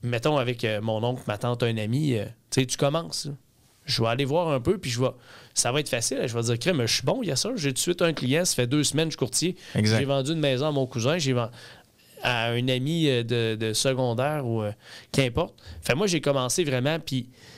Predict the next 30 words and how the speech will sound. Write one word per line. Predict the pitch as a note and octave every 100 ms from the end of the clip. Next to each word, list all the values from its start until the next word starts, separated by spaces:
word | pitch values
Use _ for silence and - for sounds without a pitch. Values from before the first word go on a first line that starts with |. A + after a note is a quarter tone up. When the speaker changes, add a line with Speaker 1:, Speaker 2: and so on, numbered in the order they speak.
| - -
Speaker 1:
ce | - -
qui | F3
est |
le | E3+
plus | D3
drôle | D3 F3+
là-dedans, | C3 A#2+ F3
là, | F3+
c'est | F#3 B2+
que | A#2 A#2+ - - - - -
actuellement, | D3+ - D3+ C3+ D3+
j'ai | D3+ B2
une | A#2+
maison | C3 C3+ E3+
à | C#3+
vendre | B2+ D3+ E3 - -
de | B2+
mon | B2+ B2
deuxième | A#2+ D#3+ C#3 D#3 C#3+
téléphone | B2 A#2+ C3 B2+
à | A2+
vie, | A#2 - -
le | - A#2+
même | C3 C#3
client. | C3 A#2 G#2+ - - - _ _ _ -
Speaker 2:
Puis | A2+
tu | -
t'en | G3+ G3+
souviens | C3+ B2+ B3
encore ? | E3+ F#3+ A#3 A#3